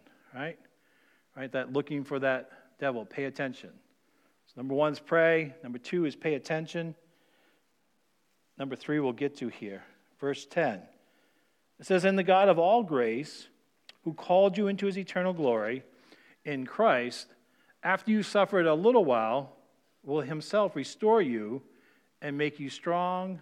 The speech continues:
firm, and steadfast. To him be the power forever and ever.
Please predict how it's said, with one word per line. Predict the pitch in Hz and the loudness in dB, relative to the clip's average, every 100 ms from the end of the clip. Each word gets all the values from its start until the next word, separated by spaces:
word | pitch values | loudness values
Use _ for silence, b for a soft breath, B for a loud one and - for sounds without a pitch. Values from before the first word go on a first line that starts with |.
| _ _ _ _ _ | _ _ _ _ _
firm, | - 160 147 139 139 135 - _ _ | -4 0 0 0 -4 -10 -20 _ _
and | 131 131 | -14 -12
steadfast. | - 151 151 113 87 - - - _ _ _ _ _ _ _ _ _ _ | -6 -4 -4 -8 -10 -12 -20 -20 _ _ _ _ _ _ _ _ _ _
To | 135 | -4
him | 185 | -2
be | 208 | 2
the | 196 | 0
power | - 160 156 | 4 6 6
forever | 151 147 151 160 | 4 2 2 0
and | 143 | 0
ever. | 120 127 123 - | 0 -2 -4 -8